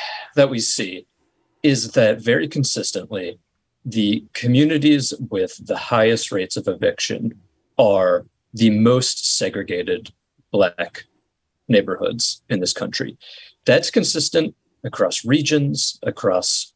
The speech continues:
urban and rural communities. And I tend to think of it as there just being sort of dual housing markets,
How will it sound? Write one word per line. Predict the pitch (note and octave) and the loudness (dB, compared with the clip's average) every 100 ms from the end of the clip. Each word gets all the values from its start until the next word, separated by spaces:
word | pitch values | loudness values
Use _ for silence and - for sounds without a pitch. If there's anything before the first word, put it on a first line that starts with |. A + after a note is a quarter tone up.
| - | -2
urban | G#2 G#2 G2 | 0 2 0
and | G2 F2+ | 0 2
rural | G2+ C3 C3 | 4 4 2
communities. | C3 B2+ B2+ B2+ C3 B2+ - _ | 0 0 0 -2 -4 -6 -8 _
And | - B2 | 2 2
I | - D3 | 2 0
tend | D3 B2+ | 2 0
to | |
think | A#2+ A#3 A3+ | 2 2 2
of | B2 | 2
it | A2+ - - | 0 0 -2
as | G2+ F#2+ F#2+ D#2 | 0 0 -4 -8
there | B2+ A2 | -4 -2
just | A#2+ - | -2 -2
being | B2+ A2+ G#2+ G#2 - _ _ _ _ _ _ | 2 2 2 -2 -10 _ _ _ _ _ _
sort | - D#3+ | 0 2
of | C3 - - A2+ _ | 2 0 -10 -12 _
dual | D#3 D#3+ D#3+ D#3+ | 2 4 4 2
housing | C#3 - C3+ D#3 E3+ E3 | 2 2 4 4 0 -2
markets, | E3+ D#3 E3+ D#3 - - - | -2 -2 -4 -6 -6 -6 -8